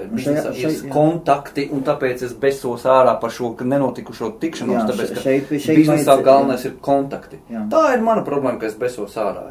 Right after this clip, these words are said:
Speaker 1: jā. Bet, uh, kopējā bildē tas
Speaker 2: Vīriešu,
Speaker 1: izsk-
Speaker 2: vīriešu pasaules biznesā. Tāpēc, ka ir dažādi biznesi.
Speaker 1: Jā.
Speaker 2: Bet ir biznesi, kur, ā, es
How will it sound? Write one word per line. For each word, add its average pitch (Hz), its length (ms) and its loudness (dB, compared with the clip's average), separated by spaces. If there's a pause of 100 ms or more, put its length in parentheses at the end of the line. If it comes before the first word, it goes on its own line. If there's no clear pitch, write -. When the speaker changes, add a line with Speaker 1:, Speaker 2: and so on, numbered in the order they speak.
Speaker 1:
jā. 110 140 -12 (560)
Bet, 113 220 -8
uh, - 240 -12 (120)
kopējā 113 600 0 (1400)
bildē 151 420 6
tas 120 120 -2
Speaker 2:
Vīriešu, 185 340 4
Speaker 1:
izsk- - 420 -14
Speaker 2:
vīriešu 180 540 0
pasaules 92 520 -4
biznesā. - 540 -10 (180)
Tāpēc, - 220 -10
ka 165 80 -6
ir 160 60 -4
dažādi 139 400 0
biznesi. - 440 -14 (220)
Speaker 1:
Jā. 107 220 -8 (140)
Speaker 2:
Bet 113 200 0
ir 190 160 0
biznesi, 170 640 -4
kur, 123 400 -2 (400)
ā, 117 260 -4
es - 140 -8